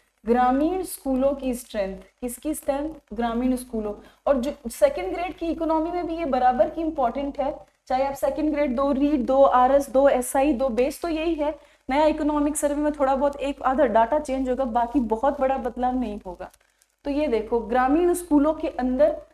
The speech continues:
तीन सौ से कम, तीन सौ से कम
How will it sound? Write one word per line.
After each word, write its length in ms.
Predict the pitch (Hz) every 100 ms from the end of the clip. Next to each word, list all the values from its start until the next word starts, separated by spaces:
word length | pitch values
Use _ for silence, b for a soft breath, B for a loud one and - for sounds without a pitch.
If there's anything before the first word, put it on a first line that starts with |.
| _ _
तीन 240 | 311 320 349
सौ 240 | 339 370
से 220 | - 359 349 _
कम, 420 | 302 339 277 - - _ _ _ _ _ _ _ _ _ _ _ -
तीन 200 | 294 294
सौ 180 | 330
से 160 | 320 339
कम 480 | 339 320 302 262